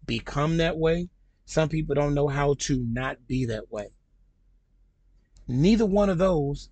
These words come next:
you have control over. If you've ever cheated,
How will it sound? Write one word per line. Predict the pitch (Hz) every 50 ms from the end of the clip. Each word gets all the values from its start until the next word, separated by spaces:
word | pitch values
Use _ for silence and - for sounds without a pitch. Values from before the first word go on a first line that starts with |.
| _ -
you | - 113 120 165 190 175
have | 165 165 165 -
control | - 170 165 - 208 226 233 190
over. | 143 - - _ _ _ _ _ _ _ _ _ _ _ _ _ _ _ _ _ _ _ _ _ _ _ _ _ _ - - - _ _ _ _ _ _ _ _ _ _ _ _ _ _ - - - - -
If | 156 156 131
you've | - 165 160 151
ever | 165 170 185 175 185 196
cheated, | 185 - - 151 139 123 120 127 -